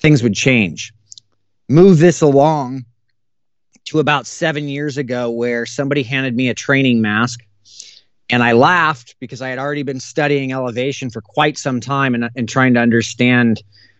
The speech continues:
uh, how we adapt to higher elevations, because I was involved in endurance sports and getting things adapted that way. And I knew that the mask, although the claim was elevation training mask, was about elevation, I was like, "That doesn't change pressure."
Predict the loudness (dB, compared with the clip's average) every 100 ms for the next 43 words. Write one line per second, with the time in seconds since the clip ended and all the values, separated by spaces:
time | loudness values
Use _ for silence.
0 | _ -2 0 2 0 -4 -2 2 2 2
1 | 0 -2 -2 -6 -6 -2 -2 -2 -4 -6
2 | -6 -6 -6 -6 -8 -2 0 0 -2 2
3 | 4 4 2 -2 0 2 0 -2 -2 4
4 | 6 4 0 -6 -6 -2 0 0 0 -2
5 | -4 0 2 2 2 0 2 2 0 0
6 | 0 -2 -4 -10 -12 -10 -4 -2 -2 -2
7 | -6 -6 -4 -2 -2 -2 -8 -20 -20 _
8 | 0 4 4 2 -2 -2 0 2 2 2
9 | 0 -2 0 2 4 4 2 0 -2 2
10 | 4 4 2 -2 -4 -8 -18 -20 -20 -20
11 | _ -20 _ _ -2 0 2 2 4 2
12 | 4 4 4 0 0 0 2 2 2 0
13 | 0 -2 -2 0 -2 -4 -6 -6 -6 -8
14 | -4 -4 -6 -14